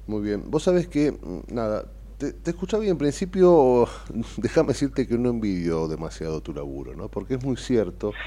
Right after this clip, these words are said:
que mucha gente, eh, está a la vuelta de la esquina esperando a ver qué encuestadora acertó, cuál no, cuando en realidad lo que estamos viendo, y está claro, es, es una foto de este momento, ¿no? No le podemos pedir a la encuesta que nos... Eh, que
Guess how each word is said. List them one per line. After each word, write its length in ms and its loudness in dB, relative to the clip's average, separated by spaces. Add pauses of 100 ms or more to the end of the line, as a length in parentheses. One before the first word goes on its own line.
(420)
que 140 0
mucha 360 6
gente, 560 0 (300)
eh, 800 -2
está 240 0
a 20 2
la 100 4
vuelta 300 2
de 120 6
la 60 2
esquina 280 -2
esperando 800 2
a 60 4
ver 360 2 (220)
qué 240 0
encuestadora 880 0
acertó, 640 4
cuál 200 0
no, 140 2
cuando 220 -2
en 80 -2
realidad 280 0
lo 80 0
que 80 -8
estamos 280 -8
viendo, 260 -4
y 40 -4
está 220 -10
claro, 320 -4 (440)
es, 240 -8 (180)
es 160 -10
una 160 -4
foto 340 -2
de 80 -4
este 180 -8
momento, 560 -8
¿no? 180 -4
No 140 -4
le 120 -4
podemos 280 -4
pedir 240 -2
a 40 -4
la 80 -6
encuesta 440 -6
que 100 -10
nos... 400 -8
Eh, 420 -12 (420)
que 140 -4